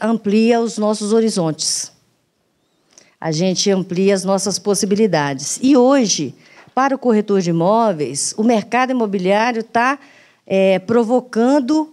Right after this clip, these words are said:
bastante ações proativas e bastante ações nossas, criativas,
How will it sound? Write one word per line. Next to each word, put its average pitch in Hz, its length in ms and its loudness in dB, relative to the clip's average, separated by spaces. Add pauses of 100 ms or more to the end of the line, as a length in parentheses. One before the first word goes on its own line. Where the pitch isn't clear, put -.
bastante 254 1000 -2
ações 277 760 -2
proativas 262 1040 -2 (320)
e 208 60 -2
bastante 233 640 -2
ações 226 500 -2
nossas, 190 800 0 (300)
criativas, 294 1080 0